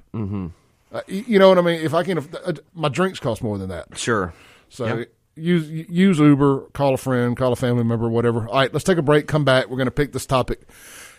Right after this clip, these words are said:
Speaker 2: back up. I'd like to get y'all's thoughts on it, man. The phone line, six oh one, eight seven nine, zero zero zero two. What are your thoughts on, uh, Brian Bailey, uh,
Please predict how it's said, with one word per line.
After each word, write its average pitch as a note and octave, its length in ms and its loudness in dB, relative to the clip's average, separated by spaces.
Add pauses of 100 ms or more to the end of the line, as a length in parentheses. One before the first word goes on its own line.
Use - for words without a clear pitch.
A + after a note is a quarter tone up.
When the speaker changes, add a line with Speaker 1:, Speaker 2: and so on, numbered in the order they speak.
(120)
Speaker 2:
back C3 280 2
up. C#3 200 4
I'd D3+ 100 6
like A3+ 140 6
to G#3 60 -8
get B3 160 -2
y'all's A3 220 4
thoughts G3+ 360 0
on A#2 160 -2
it, D2+ 60 -16
man. A#2 240 -4
The C3+ 60 -2
phone F#3+ 280 2
line, A#2 220 -2
six D#3 260 -4
oh E3 100 6
one, D3+ 300 0 (200)
eight D#3 160 0
seven C#3+ 320 0
nine, B2 520 -2
zero C3+ 300 2
zero A#2 460 0 (140)
zero A#2+ 420 2 (140)
two. D#3 280 2
What C#3 180 4
are - 20 4
your D3+ 120 4
thoughts C#3 360 2
on, B2 300 2 (600)
uh, A#2 260 0
Brian B2 320 2
Bailey, B2 420 2 (120)
uh, G#2+ 280 -6